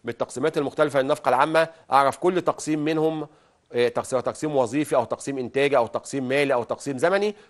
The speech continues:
كل تقسيم بيضم إيه من النفقات. بعد كده،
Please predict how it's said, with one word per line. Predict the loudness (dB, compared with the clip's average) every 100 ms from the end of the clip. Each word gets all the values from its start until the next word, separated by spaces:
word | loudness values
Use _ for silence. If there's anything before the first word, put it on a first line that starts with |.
| -6
كل | -4 -2
تقسيم | -4 -2 -4 -4
بيضم | -4 0 0 -2 -6 _ _
إيه | -2 0 -2 -6 _
من | -4 -4 -2 -2
النفقات. | -2 0 0 0 -2 _ -20 -20 _ _ _ _ _ _ -20 4
بعد | 6 6
كده، | 4 4 4